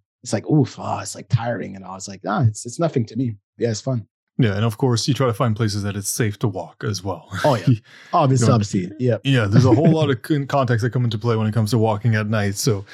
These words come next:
Speaker 2: the best thing to do if you do decide to walk at night, walk with somebody else. Of course, be safe, um, and don't walk into dangerous places. Don't walk into walls. Or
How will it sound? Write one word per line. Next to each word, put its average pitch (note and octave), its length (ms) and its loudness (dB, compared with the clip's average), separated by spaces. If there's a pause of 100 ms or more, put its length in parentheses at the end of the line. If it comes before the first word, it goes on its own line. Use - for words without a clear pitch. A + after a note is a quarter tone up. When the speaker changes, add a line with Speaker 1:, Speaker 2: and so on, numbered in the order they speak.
(220)
Speaker 2:
the A#2+ 80 4
best C#3+ 220 2
thing D#3 120 4
to C3 80 4
do C#3+ 340 4
if A#2+ 200 2
you B2 120 6
do B2 200 4
decide B2+ 260 0
to B2 80 -2
walk B2+ 220 0
at A#2 120 2
night, B2 320 -2
walk D3 380 0
with D#3+ 100 2
somebody C#3+ 300 0
else. G#2+ 320 0
Of - 200 -8
course, G#2 260 2
be C3 160 4
safe, C#3 440 0 (520)
um, G#2+ 640 0 (160)
and G2 560 -2
don't A#2+ 240 0
walk B2 340 -2
into C3 300 2
dangerous B2 400 -4
places. C#3+ 380 0
Don't C3 180 -2
walk C3 240 0
into C3 160 2
walls. B2+ 560 0
Or A2 260 2